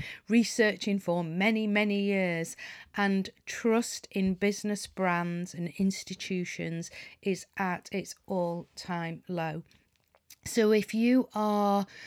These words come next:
working for a larger organisation, but even it's great to be aware of this as well from a business point of view,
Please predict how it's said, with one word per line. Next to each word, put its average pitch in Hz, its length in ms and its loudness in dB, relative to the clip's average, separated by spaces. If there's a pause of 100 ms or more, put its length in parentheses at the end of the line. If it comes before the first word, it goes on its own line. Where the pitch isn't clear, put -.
(200)
working 214 320 2
for 190 240 0
a 190 60 2
larger 190 400 0
organisation, 190 1120 -2
but - 180 -6
even 302 320 0
it's 196 160 -2
great 254 380 2
to - 100 -14
be 202 140 0
aware 208 560 2
of 185 200 -4
this 170 380 -6
as 185 220 -6
well 196 260 2
from 180 220 -4
a 170 60 -4
business 240 480 -2
point 180 420 -6
of 175 100 -6
view, 170 360 -4